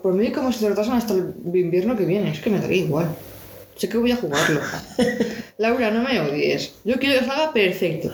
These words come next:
Speaker 1: fino y bonito.
Speaker 2: Y me encanta porque a veces dicen, "No, es que seis años de desarrollo". No son seis años de desarrollo. Son seis años desde que salió el otro.
Speaker 1: Que igualmente, puede ser seis años de que tuviste tu primera idea de,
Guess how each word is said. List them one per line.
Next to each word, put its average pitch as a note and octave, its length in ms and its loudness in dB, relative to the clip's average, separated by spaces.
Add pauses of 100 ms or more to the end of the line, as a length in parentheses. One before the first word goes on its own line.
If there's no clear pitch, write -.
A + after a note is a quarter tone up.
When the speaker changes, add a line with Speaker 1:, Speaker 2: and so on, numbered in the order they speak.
(240)
Speaker 1:
fino B3+ 220 4
y B3+ 40 2
bonito. D3+ 380 2 (220)
Speaker 2:
Y E3 100 0
me E3 80 4
encanta D#3 320 2
porque D#3 180 0
a C3+ 60 4
veces C3+ 280 0
dicen, A#2 280 2
"No, D#3+ 180 -2
es E3 80 -4
que F3 220 2
seis F3 340 0
años F3 320 0
de E3+ 100 2
desarrollo". B2+ 600 2 (180)
No G2+ 240 4
son B2+ 260 0
seis G2+ 280 2
años G2+ 240 2
de F#2+ 80 4
desarrollo. F2 560 2 (260)
Son B2 160 0
seis D#3 300 0
años D#3 340 0
desde G2+ 300 2
que G2 100 4
salió F#2 240 4
el G#2 80 2
otro. F#2 340 2 (3250)
Speaker 1:
Que G3 80 2
igualmente, F#3 500 0
puede G3+ 160 0
ser A#3 140 0
seis B3 200 0
años A#3 140 2
de A#3+ 80 -2
que G3+ 80 0
tuviste G3 300 2
tu A#3 100 -2
primera G3+ 260 2
idea A3 340 2
de, F3 280 0